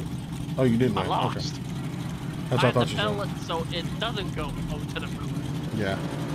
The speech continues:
Speaker 2: But hey, at least you made it.
Speaker 1: It was a fucking sketchy pass.
Speaker 2: Oh, yeah. There was not that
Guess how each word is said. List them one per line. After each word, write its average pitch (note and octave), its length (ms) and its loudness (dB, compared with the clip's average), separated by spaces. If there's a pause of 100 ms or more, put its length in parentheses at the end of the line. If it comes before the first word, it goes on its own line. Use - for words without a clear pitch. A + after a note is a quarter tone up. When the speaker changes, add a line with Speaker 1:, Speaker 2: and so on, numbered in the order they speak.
(1900)
Speaker 2:
But D#3 140 2
hey, A#3+ 180 0
at E3+ 120 -2
least A#3+ 180 -2
you F4+ 100 -2
made F3+ 320 -2
it. - 80 -4 (840)
Speaker 1:
It C3 100 8
was C#3 120 8
a B2+ 80 6
fucking A2+ 300 4
sketchy - 320 2
pass. A2+ 400 4 (880)
Speaker 2:
Oh, D#3 120 0
yeah. C3+ 140 0 (3750)
There F#3+ 140 2
was E3 320 2 (320)
not E3+ 240 -2
that E3+ 100 -2